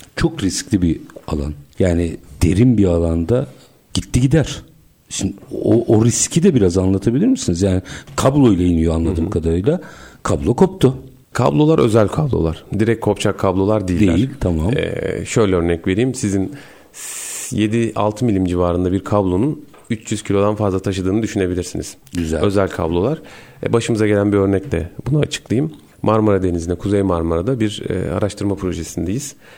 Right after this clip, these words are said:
Speaker 2: Gemi, e, yanlış manevrayla su altı robotu aşağıdayken yanlış manevrayla kablosunu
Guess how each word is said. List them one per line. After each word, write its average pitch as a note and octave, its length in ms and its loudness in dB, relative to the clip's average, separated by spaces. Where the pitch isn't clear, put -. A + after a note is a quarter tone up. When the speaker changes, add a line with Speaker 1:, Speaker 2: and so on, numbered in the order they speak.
Speaker 2:
Gemi, A#2+ 540 0
e, G2 60 -2
yanlış G2+ 420 -2
manevrayla F2+ 720 0
su - 200 -4
altı G#2+ 280 -2
robotu F2 600 -4
aşağıdayken G2 840 -2
yanlış A2 320 -2
manevrayla F2+ 640 -2
kablosunu B2 720 -2